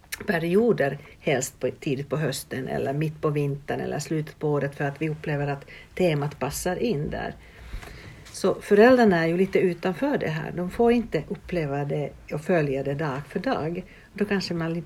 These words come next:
dimpar ner lite sådär in i en festival som undrar, känns lite lösryckt eller främmande eller gammaldags eller någonting sånt där.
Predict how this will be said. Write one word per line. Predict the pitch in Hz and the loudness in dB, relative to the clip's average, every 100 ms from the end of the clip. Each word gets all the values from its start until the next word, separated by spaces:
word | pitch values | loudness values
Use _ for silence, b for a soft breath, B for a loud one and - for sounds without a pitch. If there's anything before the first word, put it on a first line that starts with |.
| - | -4
dimpar | 180 156 175 | -2 0 2
ner | 190 262 233 | 2 4 2
lite | 143 - - | 0 -2 -2
sådär | 156 139 123 123 | -2 -2 -2 -2
in | 139 | -2
i | 135 | -4
en | 147 | -4
festival | 160 - - 151 151 | -6 -6 -6 -6 -8
som | 151 - | -8 -6
undrar, | 143 147 - 117 - | -4 -4 -6 -8 -4
känns | 185 135 | -4 -2
lite | 156 151 156 | -4 -4 -2
lösryckt | 170 123 151 - - - - 202 226 - - - | -2 -2 -6 -12 -18 -20 -4 2 2 0 -14 -8
eller | 147 151 143 139 143 - | -4 -2 -4 -6 -12 -20
främmande | - 160 131 135 139 143 | -6 -4 -4 -6 -6 -6
eller | 123 123 120 151 B B B B | -6 -6 -6 -8 B B B B
gammaldags | - 143 127 123 135 156 - | -2 -2 -2 -6 -6 -8 -8
eller | 135 139 | -8 -6
någonting | 151 156 - | -6 -8 -8
sånt | - - | -10 -10
där. | - | -10